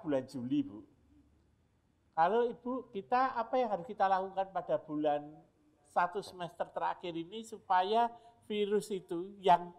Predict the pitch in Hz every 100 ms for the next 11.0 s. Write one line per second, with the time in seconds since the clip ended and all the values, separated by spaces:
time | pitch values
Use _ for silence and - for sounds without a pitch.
0 | - - 170 - 165 151 135 143 156 160
1 | 151 156 156 160 151 147 147 131 120 127
2 | 147 _ _ _ - 131 135 143 151 -
3 | - 156 151 143 - 160 147 147 156 -
4 | 156 160 156 147 131 127 175 160 139 127
5 | 113 139 _ _ _ _ _ _ _ _
6 | _ 196 190 214 214 202 220 214 220 220
7 | 214 233 202 - 202 131 117 - 190 214
8 | 190 - 208 208 170 160 214 240 196 175
9 | 175 202 196 247 233 214 254 247 196 135
10 | 120 110 - - - 117 - - 90